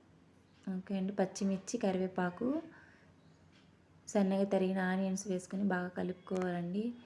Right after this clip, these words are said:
ఇది చాలా హెల్దీకి చాలా మంచిదండి ఉలవచారు. ఎప్పుడన్నా ఒకసారి తింటే చాలా మంచిది.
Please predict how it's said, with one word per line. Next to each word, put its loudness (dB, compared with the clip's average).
ఇది 2
చాలా 4
హెల్దీకి 4
చాలా 4
మంచిదండి -2
ఉలవచారు. 0
ఎప్పుడన్నా 2
ఒకసారి 0
తింటే 0
చాలా 0
మంచిది. -2